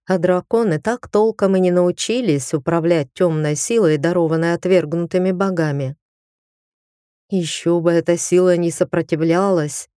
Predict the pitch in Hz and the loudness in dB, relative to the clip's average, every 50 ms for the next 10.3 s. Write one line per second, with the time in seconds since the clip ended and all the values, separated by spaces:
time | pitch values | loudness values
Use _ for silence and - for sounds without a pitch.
0 | _ _ - 208 208 208 196 190 - - 175 175 175 190 208 208 196 180 170 160 | _ _ -2 0 2 4 4 2 2 2 2 2 2 2 0 0 0 0 0 0
1 | 156 151 147 - - _ _ _ _ _ _ _ _ _ - 220 214 226 240 233 | 0 -2 -4 -8 -14 _ _ _ _ _ _ _ _ _ -6 -4 0 0 0 0
2 | 196 160 165 160 160 147 147 170 175 190 185 165 147 139 - - 151 147 151 151 | 2 0 0 0 0 0 0 0 -2 -2 -2 -2 -2 -4 -4 -4 -4 -4 -4 -4
3 | - - - - 151 139 139 - _ _ _ _ _ _ _ _ _ _ _ _ | -4 -6 -6 -4 -6 -6 -8 -10 _ _ _ _ _ _ _ _ _ _ _ _
4 | _ _ _ _ _ _ _ _ _ _ _ _ - - - - 190 180 202 226 | _ _ _ _ _ _ _ _ _ _ _ _ -16 -8 -2 0 0 0 0 0
5 | 240 233 220 - - 202 190 175 170 165 156 - - 170 165 165 165 165 156 175 | -2 -4 -6 -6 -2 -2 0 0 0 0 -2 -2 -2 -2 0 0 0 0 0 -2
6 | 202 208 190 180 202 190 - - 180 175 165 156 139 - - 147 143 143 139 - | -4 -4 -2 -4 -4 -4 -4 -4 -2 -2 0 -2 -2 -4 -4 -4 -4 -4 -8 -10
7 | _ _ _ _ _ _ _ _ _ _ _ _ _ _ _ - 160 156 139 156 | _ _ _ _ _ _ _ _ _ _ _ _ _ _ _ -4 -4 -2 -2 -2
8 | 156 156 156 156 156 156 143 151 185 202 208 185 147 165 147 160 156 160 156 - | 0 0 0 0 0 -2 -2 -2 -2 0 0 0 0 -2 -2 0 -2 -2 -2 0
9 | 175 175 190 190 180 - - 185 185 190 185 190 196 208 202 190 226 233 196 156 | 0 0 0 0 -2 -4 -2 0 0 0 0 0 0 0 0 2 2 2 2 0
10 | - - 143 127 123 127 | -4 -4 -4 -4 -4 -6